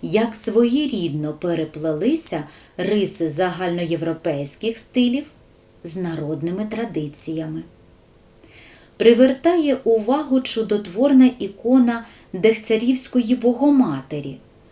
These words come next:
виконана невідомим майстром на замовлення гетьмана Івана Мазепи.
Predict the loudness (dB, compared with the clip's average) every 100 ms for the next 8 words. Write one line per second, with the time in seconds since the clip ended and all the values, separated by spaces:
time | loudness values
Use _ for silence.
0 | _ _ -8 0 2 2 -2 -2 -2 -2
1 | -2 -4 -6 -2 2 4 4 4 0 -6
2 | -4 -6 -6 -10 -10 -16 -20 -18 -8 -6
3 | -6 -6 -6 -4 -2 -2 0 2 4 4
4 | 2 -2 -4 -4 -6 -2 -2 -4 -10 -8
5 | -6 -6 -6 -6 -2 -2 -2 -6 -14